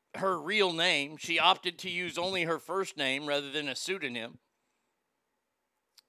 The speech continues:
She claims that another, uh, one of the victims, Vic-, Virginia Roberts, was also there and is the one who introduced her to Epstein.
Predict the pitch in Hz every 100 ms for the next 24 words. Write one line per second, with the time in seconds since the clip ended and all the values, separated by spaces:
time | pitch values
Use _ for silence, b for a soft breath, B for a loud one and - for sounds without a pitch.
0 | _ _ - 185 - 202 202 185 175 165
1 | 180 226 226 208 196 - 160 147 139 127
2 | 151 160 139 143 127 147 139 165 175 170
3 | 135 139 147 - 135 135 131 180 156 156
4 | 175 156 147 147 143 160 190 208 196 151
5 | 147 147 175 _ _ _ _ _ _ _
6 | - 196 226 208 226 214 202 220 214 180
7 | 208 214 - 214 214 226 - 185 117